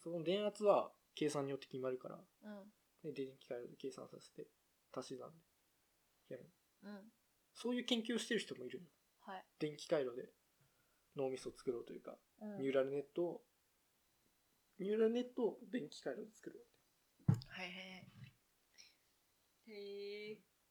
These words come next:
Speaker 2: すごいな、君のやろうとしてることは。
Speaker 1: <laughs> すごいかどうかわからんけど、
Speaker 2: うん。
Speaker 1: それでだって出来上がるもんな、いや、俺なんだから。
Speaker 2: うん。
Speaker 1: それ、全く無意味ないよ。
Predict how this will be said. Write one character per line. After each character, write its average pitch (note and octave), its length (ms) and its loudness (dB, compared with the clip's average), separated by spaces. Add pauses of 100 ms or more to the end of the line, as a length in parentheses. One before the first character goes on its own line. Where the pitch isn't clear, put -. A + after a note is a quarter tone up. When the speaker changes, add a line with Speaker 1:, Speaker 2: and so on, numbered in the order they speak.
(1400)
Speaker 2:
す - 120 -12
ご G#3+ 120 -4
い G#3+ 60 -10
な、 F#3 260 -6 (220)
君 G3 180 -14
の G3+ 60 -14
や G3+ 120 -4
ろ G3 80 -4
う G3 40 -6
と F#3 100 -14
し F3+ 100 -18
て G3 80 -14
る F#3+ 140 -18
こ G3 60 -18
と F#3 120 -10
は。 F3+ 100 -8 (1300)
Speaker 1:
<laughs> - 540 -14 (380)
す - 180 -14
ご C4 100 0
い - 40 0
か C#3+ 100 0
ど D3 140 2
う C#3 60 2
か C3+ 120 -4
わ B2 60 -8
か D3+ 100 -4
ら C3+ 100 2
ん B2+ 80 -10
け - 60 -20
ど、 - 100 -16
Speaker 2:
う - 20 -16
ん。 G3+ 360 -20
Speaker 1:
そ F#3+ 140 -6
れ A#3 100 0
で G3+ 160 -8
だ G3+ 80 4
っ - 20 -10
て - 120 -4
出 C#3 140 -2
来 G3 120 4
上 F#3 80 6
が G3 80 4
る F#3 60 2
も D3+ 60 -2
ん A#2+ 160 -10
な、 A#2+ 80 -8
い A#2+ 40 -10 (220)
や、 B2+ 140 0
俺 C3+ 160 2
な D3+ 120 -2
ん C3 80 -2
だ - 80 -12
か - 100 -18
ら。 - 80 -16
Speaker 2:
う - 240 -20
ん。 F3+ 180 -20 (500)
Speaker 1:
そ - 120 -10
れ、 D#3+ 120 -6 (240)
全 D3 360 0
く F3 80 0
無 D#3 100 -2
意 D#3+ 80 -2
味 C#3+ 100 -4
な C3 120 -6
い B2+ 80 -4
よ。 B2+ 80 -8